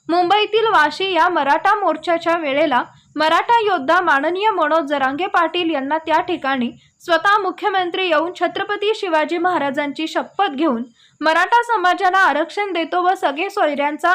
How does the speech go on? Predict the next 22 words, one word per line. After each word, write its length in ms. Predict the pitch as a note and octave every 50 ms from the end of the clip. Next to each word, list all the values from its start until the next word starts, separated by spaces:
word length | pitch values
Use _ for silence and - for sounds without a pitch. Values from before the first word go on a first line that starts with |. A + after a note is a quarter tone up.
| F#4 -
अध्यादेश 520 | B3+ C4 A#3 C4+ E4 D#4 D#4+ F4+ F#4+ -
काढतो 520 | - - D4+ C4+ C4 C#4 - C#4 A#3+ A#3+ - -
असं 280 | C#4+ D4+ - D#4 D#4+
सांगितले 540 | F4 E4+ - E4 C#4 C4+ C#4 D#4 B3 C#4 C#4+
होते, 360 | C#4 B3 - - C#3 - - _ _ _ _ _ _ _ _ _ _ _ _
परंतु 360 | D#4+ D#4+ D#4+ E4 F#4 F#4 G#4+ G#4
तो 200 | G#4 - F#4 G#4+ G#4+
अध्यादेश 480 | F#4 D4 B3+ D#4 E4+ - F4+ F#4+ G4+ -
काढायला 440 | - F#4+ D#4 C#4 D4 D4+ D4+ C#4+ D#4 F4 -
अजूनही 440 | C#4 B3+ D4+ D#4+ E4+ F4 E4 G4 A4
मुहूर्त 360 | G#4 G#4 F#4+ F4+ D#4+ - E4+
लागला 420 | E4 E4+ E4 D4+ C4+ C4+ C#4 C#4
नाही, 200 | C4+ A#3+ G3 A#3+ A#3+ - _ _ _ _ _ _ _ _ _
म्हणून 300 | C4+ D4 D4+ D#4+ F4 F4 -
आम्ही 380 | - D4 D4 D4+ F4 F4+ C4 B3
पंढरपूरमध्ये 920 | B3 - D4 C#4+ C#4+ F4 F#4+ G4 G4 G#4+ G#4+ A4 G4+ G4 F4+ E4+ F#4 G4
मुख्यमंत्र्यांचा 880 | F4 E4 D4 - - G4+ G4 G#4+ G#4 F#4 F4+ F4+ E4+ E4+ E4+ F#4 F4+ F4+
ताफा 420 | F4+ F4 C#4+ C4+ C#4 - F#4+ G4
अडवून 300 | F#4+ D#4+ C#4 C#4+ D#4+ E4+
त्यांना 320 | E4 E4 D4 C4+ C4+ D4+ D#4+
जाब 300 | C4 A#3+ C4+ C#4+ E4 E4
विचारण्यास 520 | D#4+ C#4 - D4 C4 A#3+ A#3+ B3+ D4 -